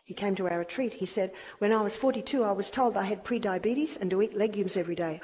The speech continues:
He said, "I, I eat legumes every day and I never got diabetes." Because the beans give that lovely, sure, steady delivery of fuel.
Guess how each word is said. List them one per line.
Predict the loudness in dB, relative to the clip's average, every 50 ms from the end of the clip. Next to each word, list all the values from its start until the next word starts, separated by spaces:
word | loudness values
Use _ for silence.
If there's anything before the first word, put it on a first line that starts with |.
| -10 -6
He | -2 2
said, | 2 4 4
"I, | 2 0 -2 -6 -12 -14 -8 0
I | 4 4 4
eat | 4 4
legumes | 2 2 2 0 -2 -2
every | -2 -2 -2 -2
day | -2 -2 -2
and | -2 -4
I | -4
never | -4 -4 -4 -4
got | -6 -8 -8 -8
diabetes." | -8 -10 -8 -8 -8 -10 -10 -12 -10 -12 -12 -12 -14 _ _ _ _ _ _ _ _ -20 -20 -20 -20 -18 -14
Because | -8 -4 -2 -2 0
the | 0 0
beans | 2 4 4 6 6 4 2 0 -2 0
give | 0 0 2 2
that | 0 0 0 0
lovely, | 0 0 0 0 0 0 0 0 0 -2 -4 -10 -18 -20 -20 -20 _ _ _ _ _ -12
sure, | -8 -4 0 2 4 4 6 4 4 2 0 -4
steady | -6 -6 -6 -4 0 2 2 2 2 0 -2 -4 -8 -12 -8
delivery | -6 -4 -2 -4 -4 -4 -6 -8 -8 -10 -10 -14
of | -16
fuel. | -16 -14 -12 -10 -10 -10 -10